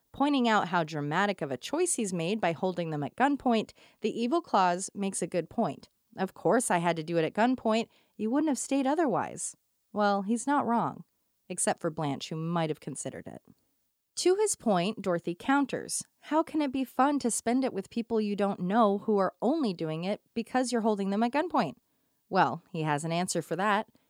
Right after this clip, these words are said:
Being alone at Christmas is the worst. He's always jolly, but no one cares. He doesn't get people, presents, or eggs.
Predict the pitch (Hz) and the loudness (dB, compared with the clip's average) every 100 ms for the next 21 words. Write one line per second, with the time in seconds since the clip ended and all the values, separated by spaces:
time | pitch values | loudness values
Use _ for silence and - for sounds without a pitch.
0 | _ _ 226 220 214 208 208 190 - 214 | _ _ 2 2 2 2 0 -2 -6 -6
1 | - 208 196 - 214 202 220 220 240 254 | -2 -4 -4 -4 -6 -4 -2 -2 0 0
2 | 117 - - - _ _ - 226 - 208 | -2 -8 -14 -20 _ _ -4 -4 4 4
3 | 247 269 226 - 208 214 226 220 - 226 | 6 2 -2 0 2 2 0 -2 0 2
4 | 240 262 254 247 285 294 - - - - | 2 2 0 -2 -4 -2 -4 -6 -10 -14
5 | _ _ - 262 277 269 226 233 - - | _ _ -6 0 2 2 0 0 -2 -6
6 | 294 302 294 294 _ - 240 240 240 - | -4 0 -2 -4 _ 0 0 0 -2 -4
7 | - 302 302 - 156 90 - - | -2 0 2 2 0 -2 -12 -14